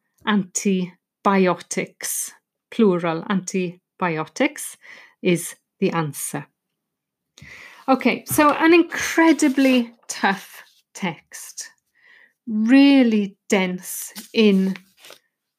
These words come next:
very common ielts vocabulary. So if you've been following me for a while, you'll recognize all of these words that I constantly point out.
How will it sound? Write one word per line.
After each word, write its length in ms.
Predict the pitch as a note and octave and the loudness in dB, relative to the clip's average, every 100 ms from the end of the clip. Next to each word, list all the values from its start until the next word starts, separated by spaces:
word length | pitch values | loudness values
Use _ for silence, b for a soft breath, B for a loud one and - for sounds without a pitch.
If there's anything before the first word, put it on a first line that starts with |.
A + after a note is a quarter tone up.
| _ G#3 | _ -2
very 540 | A3 D4 D#4+ D#4+ _ - | 4 6 4 2 _ -6
common 520 | - D4 C#4+ C#4 A#3+ B3+ | 2 4 4 0 -2 -2
ielts 560 | B3+ B3 A#3 A3 - | 0 2 0 -2 -8
vocabulary. 800 | - A3 A3+ G#3 G3+ F#3+ F3 F3 | -10 -6 -4 -2 -2 -2 -2 -2
So 400 | F3+ - A3+ G#3+ - _ _ _ _ | -4 0 0 0 -8 _ _ _ _
if 220 | - A#3 B3+ | -8 -4 -4
you've 180 | B3+ | -2
been 140 | C4 A#3+ | 0 0
following 560 | - C#4+ C#4+ C#4+ C4+ | 4 4 4 2 4
me 140 | C4 A#3+ | 4 2
for 200 | - A3 | 2 2
a 80 | A3 | 4
while, 640 | G3+ G3 F#3+ F#3+ F#3+ F#3+ b b | 2 0 0 0 -2 -4 b b
you'll 280 | G#3+ A3 A3 | 2 4 4
recognize 1200 | G3 G#3+ G#3+ - A3 F#3+ F#3+ F3+ F3 F3 - - - b _ _ - | 4 0 -2 -2 -2 0 0 0 -2 -4 -6 -12 -16 b _ _ 2
all 360 | A#3+ B3+ A#3+ | 6 6 4
of 180 | G#3+ - | 2 0
these 320 | G#3+ G3+ - | -2 -2 -4
words 400 | G3 F#3+ F#3 - | -4 -4 -4 -8
that 220 | G3 F#3+ | -12 -8
I 100 | G3+ | -8
constantly 1000 | F#3+ - - B3+ A#3 A#3 - A3 G3 G#3 G3 | -10 -14 -2 2 2 0 -4 -4 -2 -4 -4
point 440 | - G#3 F#3+ F3 | -4 -2 -2 -2
out. 460 | F#3 E3 - - | -4 -4 -8 -16